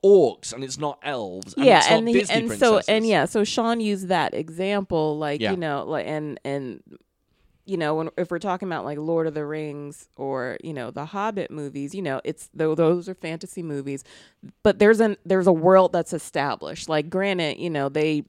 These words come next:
Speaker 2: explain to you, you know, "Oh, these are elves and this is what they can do. These are the orcs. These are the hobbits. This is where they're from." They explain the world and they project the world to where things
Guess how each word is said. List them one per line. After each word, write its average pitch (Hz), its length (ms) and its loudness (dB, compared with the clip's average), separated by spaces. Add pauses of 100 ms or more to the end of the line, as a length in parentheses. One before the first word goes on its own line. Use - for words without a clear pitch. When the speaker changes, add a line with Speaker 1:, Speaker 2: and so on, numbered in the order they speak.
(200)
Speaker 2:
explain 180 640 -4
to 175 100 -6
you, 147 300 -2
you 151 180 -6
know, 127 240 -2
"Oh, 151 160 0
these 156 200 -2
are 143 220 -4
elves 123 480 -2
and 135 180 -8
this 135 200 -8
is 139 100 -12
what 135 200 -6
they 131 120 -10
can 147 220 -16
do. 98 260 -6 (300)
These 143 180 -4
are 139 140 0
the 123 100 -2 (100)
orcs. 135 420 -2
These 135 200 -10
are 135 140 -8
the 131 100 -10
hobbits. 131 540 -4
This 139 240 -6
is 139 120 -10
where 143 200 0
they're 131 160 -4
from." 113 540 -4
They 143 180 0
explain 190 840 -6
the 160 220 0
world 143 380 0
and 139 80 -6
they 135 80 -6
project 151 500 -4
the 170 80 0
world 135 280 0
to 151 100 -8
where 127 180 0
things 135 540 -8